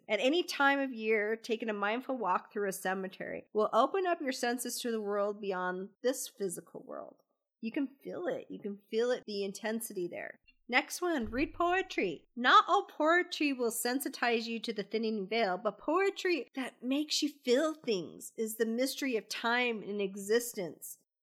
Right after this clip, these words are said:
That will help you connect. Poetry bridges the world. It's a written in human language, but it also connects and transcends the nature of the language,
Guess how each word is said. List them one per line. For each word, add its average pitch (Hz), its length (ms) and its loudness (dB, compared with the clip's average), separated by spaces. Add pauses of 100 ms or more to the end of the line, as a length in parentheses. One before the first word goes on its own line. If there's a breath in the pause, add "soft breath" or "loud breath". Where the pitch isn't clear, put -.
That 294 220 -4
will 285 120 -4
help 269 260 -2
you 262 80 -8
connect. 247 400 -10 (180)
Poetry 370 420 4
bridges 226 540 4
the 202 100 -4
world. 180 560 0 (100)
It's 233 160 2
a 233 60 4
written 247 460 2
in 254 140 2
human 214 460 -2
language, 262 640 0
but 226 160 4
it 226 260 0 (160)
also 349 480 -2
connects 226 720 -4 (140 soft breath)
and 226 140 -2
transcends 254 1120 -2 (140)
the 240 100 0
nature 226 720 -2
of 190 120 -4
the 175 80 -6
language, 165 640 -8